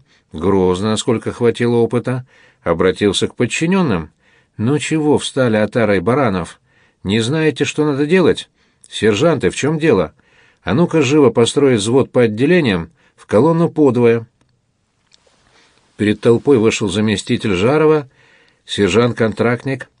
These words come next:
Аман Мансуров, подал команду: «Внимание, взвод!» Старший лейтенант,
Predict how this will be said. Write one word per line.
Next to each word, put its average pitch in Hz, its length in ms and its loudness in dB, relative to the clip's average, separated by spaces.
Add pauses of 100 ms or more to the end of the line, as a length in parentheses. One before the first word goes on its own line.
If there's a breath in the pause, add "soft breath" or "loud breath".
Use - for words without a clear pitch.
(140)
Аман 110 380 -2
Мансуров, 117 680 -2 (400)
подал 101 300 2
команду: 110 600 0 (420)
«Внимание, 98 800 -2
взвод!» 127 460 0 (760)
Старший 131 540 -2
лейтенант, 147 520 -4